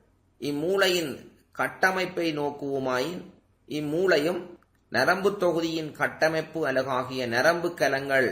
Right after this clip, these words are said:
பல மில்லியன் கணக்கில் சேர்ந்து ஆக்கப்பட்ட ஒரு அங்கமாகும். மூளையின் பிரதான பகுதிகள் மூளையம், மூளி, நீள்வளைய மைய விளையம் என நாம் முன்னரே கற்றிருக்கிறோம். மூளையை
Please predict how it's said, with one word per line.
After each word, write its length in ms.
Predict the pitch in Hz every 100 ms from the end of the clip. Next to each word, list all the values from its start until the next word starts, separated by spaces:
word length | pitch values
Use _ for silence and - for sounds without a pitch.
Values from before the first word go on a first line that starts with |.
| - -
பல 320 | 131 139 147 127
மில்லியன் 560 | 127 156 175 165 147
கணக்கில் 560 | 139 135 123 - 120 107 73 -
சேர்ந்து 540 | - 127 127 120 123 160 - -
ஆக்கப்பட்ட 640 | 117 127 - 123 - 92 139
ஒரு 160 | 165 123
அங்கமாகும். 580 | 113 120 120 90 - _ _ _ _ _ _ _ _ _ _ _ _ _ _ _ _
மூளையின் 420 | 156 190 175 170
பிரதான 380 | 160 156 160 156 147
பகுதிகள் 500 | 147 135 135 139 160
மூளையம், 580 | 139 135 131 120 139 160 -
மூளி, 380 | 127 131 147 147 - -
நீள்வளைய 680 | 123 143 151 131 127 127 123
மைய 340 | 120 120 123
விளையம் 320 | 117 113 113 110
என 140 | 110
நாம் 240 | 110 110
முன்னரே 380 | 101 117 107 107
கற்றிருக்கிறோம். 600 | - 120 110 92 82 - - _ _ _ _ _ _ _ _ _ -
மூளையை 460 | 147 202 208 208